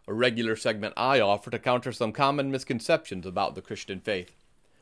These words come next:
One of my favorite things to do this year with my wife and four-year-old daughter has been to drive around the area and see some of the amazing Christmas decorations that our residents have put up.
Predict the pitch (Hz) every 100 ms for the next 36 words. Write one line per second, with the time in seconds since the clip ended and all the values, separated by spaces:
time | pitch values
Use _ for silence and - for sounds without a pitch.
0 | _ _ _ 143 143 131 123 117 131 120
1 | - 120 113 123 113 135 120 117 - 117
2 | 113 123 123 101 113 107 110 110 117 110
3 | 101 - 123 120 113 110 110 101 110 104
4 | 104 123 123 113 101 123 120 110 120 127
5 | 131 131 131 131 123 98 147 131 101 92
6 | 104 98 - 117 113 131 127 110 120 110
7 | 123 123 120 113 - 147 - 110 - 104
8 | 110 101 104 113 120 104 101 113 113 120
9 | 120 101 90 82 90 - 107 92 -